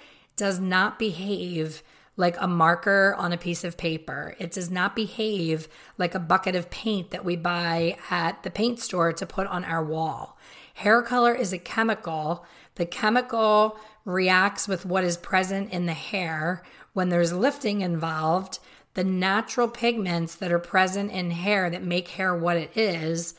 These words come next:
are lifted, creating this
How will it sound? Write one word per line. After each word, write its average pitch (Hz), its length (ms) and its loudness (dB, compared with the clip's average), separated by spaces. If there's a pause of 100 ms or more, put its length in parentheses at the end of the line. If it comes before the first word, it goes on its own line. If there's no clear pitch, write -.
(500)
are 180 220 6
lifted, 175 720 0 (140)
creating 202 640 0
this 175 300 0